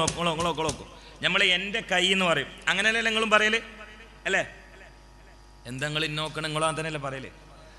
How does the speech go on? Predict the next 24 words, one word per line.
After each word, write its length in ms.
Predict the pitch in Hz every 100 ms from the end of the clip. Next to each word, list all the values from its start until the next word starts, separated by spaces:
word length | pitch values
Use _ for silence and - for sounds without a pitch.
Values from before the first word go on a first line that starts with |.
| 143
അങ്ങനെ 200 | 151 180 175
പറഞ്ഞാൽ 280 | 160 156 175
അതിൻ്റെ 160 | 170 165
അർത്ഥം 160 | 156 175
നിങ്ങളൊന്ന് 300 | 160 175 160 156
വേറെയും 240 | 151 156 147
കൈയൊന്ന് 320 | 143 143 139 123
വേറെയും 200 | 120 110
എന്നാണ്, 200 | 90 87 - - - - - - - - - - - - - - - - - - -
അല്ലെ? 120 | 147 180
എൻ്റെ 140 | 175 185
കൈ 80 | 175
എന്ന് 100 | 175 160
പറയില്ല. 220 | 151 135 - 131
ഭാഷ 200 | 160 165 170
അങ്ങനെ, 180 | 156 120 - 147
അൽ 80 | 165
ഇലാഫത്തു 420 | 160 175 175 185 165
തുഫീദുൽ 380 | 156 170 170 170 147
മുഗായറ 340 | 147 156 156 143
എന്നാ. 140 | 104 85 - - 147
ഒന്നിനെ 280 | 165 196 196
മറ്റൊന്നിലേക്ക് 500 | 165 190 185 180 175 175
ചേർത്തിയാൽ 360 | 156 151 165